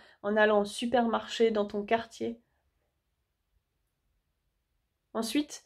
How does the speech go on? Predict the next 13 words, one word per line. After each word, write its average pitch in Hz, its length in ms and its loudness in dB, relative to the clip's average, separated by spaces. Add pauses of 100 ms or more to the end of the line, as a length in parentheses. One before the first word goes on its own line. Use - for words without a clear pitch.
(420)
est-ce 233 160 4
que - 80 4
mon 277 200 6
espérance 262 720 2
est 214 80 -4
dans 214 140 0
les 202 120 0
choses 220 320 -2
que 214 100 -4
Dieu 208 340 2
fait 262 220 0
pour 233 180 -8
moi, 208 400 0